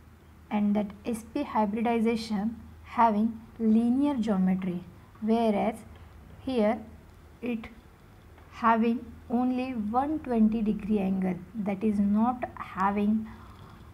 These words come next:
one eighty degree angle. Therefore, there is a strain, and that's why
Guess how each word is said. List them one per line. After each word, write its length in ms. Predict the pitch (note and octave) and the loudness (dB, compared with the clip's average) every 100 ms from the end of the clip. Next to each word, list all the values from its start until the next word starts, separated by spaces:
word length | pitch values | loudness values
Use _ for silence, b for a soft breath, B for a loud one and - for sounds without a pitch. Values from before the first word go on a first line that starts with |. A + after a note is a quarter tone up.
| - - - - | -20 -20 -18 -8
one 420 | G3 A3 B3+ C#4 | 0 2 2 -2
eighty 280 | A#3 G3+ A3 | -4 -4 -2
degree 340 | G3 F#3+ F#3+ G3 | -2 0 0 -2
angle. 380 | F3 E3+ F3 G#3 - | -4 -4 -6 -8 -12
Therefore, 640 | - G3+ A#3+ A#3 G3+ A3 G#3+ | -6 -2 -2 -4 -4 -4 -2
there 220 | G#3 G3+ | -2 0
is 140 | G#3 | 0
a 60 | G#3 | -2
strain, 540 | G3+ - A#3 G#3+ - - - - - | -4 -4 0 0 0 -10 -20 -20 -8
and 220 | G#3 G3 | -4 -2
that's 320 | G#3+ G#3+ - - - - | 0 -2 -4 -18 -20 -18
why 400 | - A3+ A#3+ G#3+ | -2 4 4 2